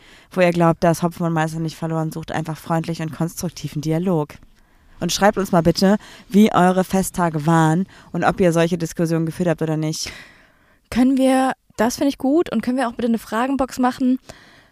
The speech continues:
Speaker 2: mit höflichen Formulierungen, wo man nicht checkt, dass man eigentlich beleidigt wird?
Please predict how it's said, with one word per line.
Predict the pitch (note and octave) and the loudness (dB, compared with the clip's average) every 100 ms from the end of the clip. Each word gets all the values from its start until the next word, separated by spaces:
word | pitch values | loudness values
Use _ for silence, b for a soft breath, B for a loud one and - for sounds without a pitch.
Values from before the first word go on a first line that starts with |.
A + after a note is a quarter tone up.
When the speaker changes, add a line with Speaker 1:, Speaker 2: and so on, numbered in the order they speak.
| - | -2
Speaker 2:
mit | A3+ A3 - - | 0 0 -6 -2
höflichen | A#3 C#4 D#4 C4 B3+ | 0 0 0 -2 -2
Formulierungen, | - A3 G#3+ G3+ B3+ C#4 D4+ D4+ D#4+ - | 0 2 2 2 2 2 2 2 0 -2
wo | G#3+ A3+ | -2 2
man | G#3+ A3 | 4 4
nicht | A#3 D4 - | 2 0 -6
checkt, | - C#4+ D4 | -2 0 0
dass | A#3 - | -2 0
man | A3 | 0
eigentlich | - A#3+ - | 2 -2 -2
beleidigt | G#3 G3+ G#3+ B3 A3+ - | 0 2 4 2 0 -4
wird? | F#3+ A#3+ - | -2 0 -2